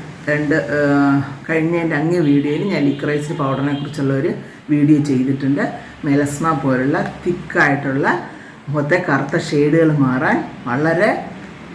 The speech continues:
നല്ല ഒരു പാക്കാണ് ലിക്വിറൈസ് പൗഡർ കൊണ്ടുള്ള പാക്ക്. അപ്പം നമുക്ക് ഇതിൽ ഒരു ടീസ്പൂൺ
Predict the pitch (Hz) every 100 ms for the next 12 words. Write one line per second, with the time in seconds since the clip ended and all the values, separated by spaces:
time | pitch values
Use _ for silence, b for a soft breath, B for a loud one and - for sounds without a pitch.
0 | - 143 147 185 214 151 143 220 175 -
1 | - - - 165 147 151 151 147 156 139
2 | 214 - 160 151 165 160 160 151 135 135
3 | 147 143 151 247 - - 139 - - -
4 | - - - - - 175 143 143 262 180
5 | 156 262 - 165 180 285 - 143 143 -
6 | 240